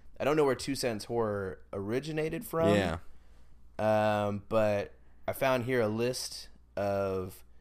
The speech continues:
Speaker 1: these two sentence horror stories will send shivers down your spine.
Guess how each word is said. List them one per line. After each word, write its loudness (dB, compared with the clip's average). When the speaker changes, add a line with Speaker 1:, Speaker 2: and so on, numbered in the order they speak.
Speaker 1:
these 0
two 0
sentence -4
horror -2
stories -4
will -10
send -8
shivers -8
down -8
your -8
spine. -12